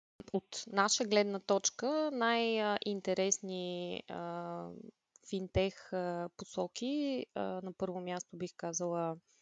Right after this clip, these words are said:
а, Buy Now, Pay Later проектите, тъй като ние конкретно инвестираме в,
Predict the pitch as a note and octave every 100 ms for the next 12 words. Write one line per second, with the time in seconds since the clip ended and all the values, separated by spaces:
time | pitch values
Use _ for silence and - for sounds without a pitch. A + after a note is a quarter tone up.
0 | - - - - - - F#3 E3+ E3 E3
1 | - F3 F3+ F3+ F3+ F3 F3+ E3+ E3 E3
2 | - - - D#3 - - - A#3 E4 -
3 | - - - - F3 E3+ E3+ E3 E3+ E3
4 | - D#3+ - D#3+ E3+ D#3+ D#3+ E3 E3 D#3
5 | D#3+ - D#3+ D#3+ D#3+ E3